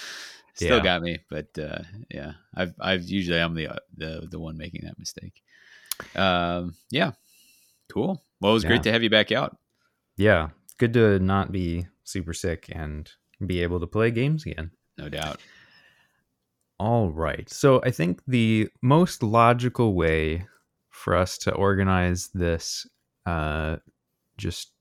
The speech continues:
Speaker 2: truly, uh, gargantuan number of
Speaker 1: <laughs>
Speaker 2: content creators is to just go down by type of, uh, content, because I think it just gives a natural way to organize them. So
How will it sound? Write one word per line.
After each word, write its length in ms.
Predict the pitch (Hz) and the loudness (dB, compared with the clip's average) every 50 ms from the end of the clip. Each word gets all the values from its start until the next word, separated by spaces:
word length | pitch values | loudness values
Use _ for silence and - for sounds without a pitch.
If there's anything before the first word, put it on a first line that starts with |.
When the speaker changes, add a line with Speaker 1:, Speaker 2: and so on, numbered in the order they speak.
| _ _ _ _ _ - | _ _ _ _ _ -16
Speaker 2:
truly, 760 | - - - - - 120 123 120 117 113 110 107 104 95 - _ _ _ _ _ _ _ _ _ _ _ _ _ _ _ _ _ _ _ _ _ _ _ _ _ _ _ - | -14 -14 -10 -6 -2 0 2 2 4 4 4 4 2 0 -2 _ _ _ _ _ _ _ _ _ _ _ _ _ _ _ _ _ _ _ _ _ _ _ _ _ _ _ -8
uh, 680 | - 87 82 80 80 80 80 78 78 78 78 78 76 - - - | -6 -6 -4 -4 -4 -4 -4 -4 -4 -4 -4 -4 -6 -8 -8 -6
gargantuan 880 | - 85 82 82 - - 90 90 92 95 95 - - 107 95 90 87 82 | -6 -4 -4 -6 -4 -2 0 0 0 0 -2 -2 -2 -2 0 0 0 0
number 360 | 85 80 80 82 80 80 80 | -2 -4 -4 -4 -2 -2 -2
of 180 | 78 82 - - | -2 -4 -4 -6
Speaker 1:
<laughs> 20 | |
Speaker 2:
content 520 | - 80 80 78 78 - - 78 76 - | -8 -6 -6 -6 -6 -6 -8 -8 -8 -8
creators 680 | - - 76 73 73 73 71 73 71 76 78 76 - - - | -8 -6 -6 -4 -4 -4 -6 -6 -6 -8 -8 -10 -12 -12 -8
is 260 | - 92 90 82 - - | -6 -4 -4 -4 -6 -6
to 120 | - 101 | -6 -4
just 280 | 90 98 101 - - - - 101 | -2 -2 -4 -4 -6 -10 -8 -2
go 240 | - 110 110 120 127 | 2 6 6 6 6
down 680 | 117 113 113 113 113 113 110 107 107 104 104 98 - - - | 6 6 4 6 4 6 6 6 4 4 2 2 -2 -6 -12
by 880 | 85 92 92 - 95 92 92 92 92 90 87 87 87 85 85 85 - - _ - | -12 -10 -2 2 2 4 4 4 2 2 2 0 0 0 -2 -2 -4 -6 _ -14
type 500 | - - - - - 113 139 143 - - - - _ _ _ _ _ _ _ _ - | -12 -12 -6 -2 0 0 0 -2 -6 -10 -20 -20 _ _ _ _ _ _ _ _ -4
of, 480 | - 123 131 131 135 131 127 127 - - _ _ | 0 2 4 4 2 2 0 -4 -10 -20 _ _
uh, 60 | - 143 - - | -20 -20 -20 -16
content, 720 | - - 131 127 127 120 - 139 131 135 127 - - - _ - - | -8 -4 -2 -2 -2 -2 0 0 0 0 0 -4 -8 -18 _ -6 -4
because 260 | 107 92 107 98 95 | -4 0 0 2 2
I 80 | 101 95 | 2 2
think 180 | 113 110 104 | 2 2 0
it 60 | 98 | 0
just 220 | 85 92 90 87 - | 0 -2 -4 -2 0
gives 200 | 95 92 87 87 | 0 0 2 0
a 80 | 85 | -2
natural 520 | 80 80 82 82 82 80 - - 92 85 80 | -2 -2 -2 -2 -4 -4 -4 -4 -2 -2 -2
way 280 | 80 80 76 78 73 71 | -2 -2 -2 -4 -4 -6
to 340 | - - - 82 80 76 71 | -10 -10 -6 -4 -4 -4 -4
organize 520 | - - 76 76 - - 69 - - 73 | -4 -6 -6 -8 -8 -10 -10 -12 -10 -12
them. 220 | 73 - - 101 104 | -12 -12 -12 -12 -10
So 300 | - - 92 85 80 | -4 -2 0 0 0